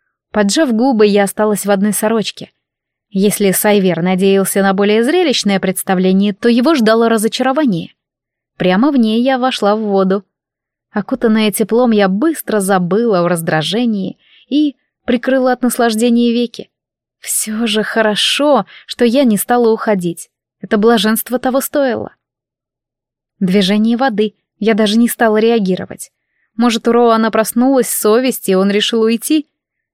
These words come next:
Но моей ноги что-то коснулось. Испуганно раскрыв глаза, я увидела, что Сайвер передвинулся ближе и нагло завладел моей ступней. «Что ты делаешь?» испугалась я.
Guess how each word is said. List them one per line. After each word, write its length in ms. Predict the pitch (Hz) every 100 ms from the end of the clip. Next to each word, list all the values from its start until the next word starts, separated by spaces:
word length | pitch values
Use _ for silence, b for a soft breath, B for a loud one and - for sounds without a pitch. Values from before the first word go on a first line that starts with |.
| _ -
Но 340 | 208 226 285
моей 420 | 277 269 208 220 214
ноги 400 | 208 185 185 196
что-то 300 | - 180 -
коснулось. 760 | 175 - 185 180 160 - - _ _ _ -
Испуганно 500 | 208 - 226 220 220
раскрыв 320 | 208 - 208
глаза, 380 | 208 208 196 247
я 200 | 208 202
увидела, 440 | 202 226 214 208
что 180 | 202 208
Сайвер 440 | - 202 202 233
передвинулся 680 | - 208 202 214 214 214 233
ближе 440 | 214 262 214 202 - b b
и 120 | 202
нагло 520 | 202 196 185 185 233 254
завладел 500 | 277 285 247 214 214
моей 280 | 226 220
ступней. 580 | 220 262 - 214 202 202 _ _ _ _ _ _ _ _
«Что 280 | - - 226
ты 140 | 254
делаешь?» 540 | 233 247 208 196 185 - _ -
испугалась 600 | - 202 190 185 180 180
я. 240 | 170 -